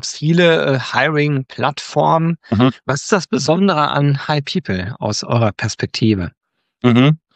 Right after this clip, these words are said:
Speaker 2: Ähm, ja, du hast erstmal recht. Ähm, das ist ein, ähm, super voller Markt. Es gibt unglaublich viele Lösungen, ähm, die auch vermeintlich, wenn man auf der Marketingpage landet, erstmal alle das, ähm, dasselbe können. Ähm,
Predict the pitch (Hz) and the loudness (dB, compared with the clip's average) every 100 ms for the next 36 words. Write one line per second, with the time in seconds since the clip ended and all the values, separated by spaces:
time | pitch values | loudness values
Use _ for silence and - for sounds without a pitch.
0 | _ _ _ _ 127 131 135 135 117 131 | _ _ _ _ 2 2 0 0 2 2
1 | 147 147 123 131 - - - _ _ 123 | 0 0 2 0 -2 -10 -18 _ _ -2
2 | 123 117 127 123 120 120 113 113 113 110 | 0 -2 -2 -2 -2 0 0 2 0 -2
3 | - _ 110 151 147 120 131 117 113 117 | -8 _ -2 0 0 0 2 4 4 2
4 | 131 117 107 117 143 135 120 117 - 120 | 0 -4 -8 -2 0 4 2 0 -4 -2
5 | 110 127 135 143 139 135 - 110 110 113 | 2 0 2 0 0 -4 0 0 2 -2
6 | - - - - 110 110 113 113 117 117 | -10 -20 -20 -6 -2 0 2 2 0 0
7 | 113 110 113 113 123 123 107 113 - 117 | 0 2 2 0 0 -2 -2 -2 0 0
8 | 117 107 98 120 110 107 110 - - - | 0 -2 -2 0 0 2 0 -2 -10 -18
9 | - - - 110 107 104 120 127 123 - | -18 -12 -4 0 0 2 2 0 0 0
10 | 135 147 147 120 120 120 | 0 0 0 0 2 0